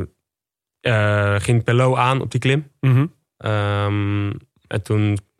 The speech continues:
Speaker 1: zat ik wel op de limiet, kon ik wel volgen. En, eh, z-, eh, was ik wel echt, eh,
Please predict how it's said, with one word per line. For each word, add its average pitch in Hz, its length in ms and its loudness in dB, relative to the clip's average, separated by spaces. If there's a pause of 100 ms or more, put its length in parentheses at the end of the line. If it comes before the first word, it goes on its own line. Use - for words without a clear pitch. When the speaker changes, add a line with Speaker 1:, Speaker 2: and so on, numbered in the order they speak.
(160)
Speaker 1:
zat 123 180 -2
ik 120 60 2
wel 131 120 4
op 120 100 0
de - 60 0
limiet, 123 260 2
kon 127 140 0
ik 117 80 2
wel 120 120 2
volgen. 139 420 -2 (380)
En, 110 340 0
eh, 104 320 2
z-, 98 100 -2
eh, 104 680 0
was 101 140 0
ik - 60 -16
wel 107 180 0
echt, 104 260 -4
eh, 107 60 2